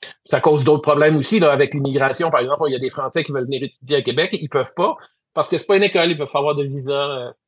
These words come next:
alors, on a, on est en train d'essayer de défaire chacun des petits, euh, des petits cailloux qu'on a rencontrés au fur et à mesure qu'on a, qu'on, qu'on tente l'expérience, parce que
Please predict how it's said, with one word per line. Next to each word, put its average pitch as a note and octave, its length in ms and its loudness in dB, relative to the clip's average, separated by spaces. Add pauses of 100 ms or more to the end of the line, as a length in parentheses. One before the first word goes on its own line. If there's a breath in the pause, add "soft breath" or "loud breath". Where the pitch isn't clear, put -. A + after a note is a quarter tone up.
(500)
alors, B2 260 -4
on C3+ 160 2
a, C#3 60 2
on D3 220 0
est D#3 100 2
en F3 100 4
train C4 140 2
d'essayer G3+ 300 0
de D#3+ 80 -4
défaire E3 580 0 (500)
chacun F3+ 340 -4
des E3 160 -6
petits, D#3 520 -8
euh, B2 240 -4 (540)
des C#3 100 -2
petits - 220 -10
cailloux D#3+ 260 2
qu'on D#3+ 200 2
a C#3+ 120 6
rencontrés C#3 480 0
au D3+ 100 0
fur C#3+ 160 0
et C#3 40 2
à - 20 4
mesure C3+ 320 0
qu'on B2+ 240 -4
a, A#2+ 80 -6
qu'on, B2 320 -8
qu'on C3 220 0
tente D#3 240 0
l'expérience, C#3 560 -4
parce C3+ 180 -2
que D#3 240 2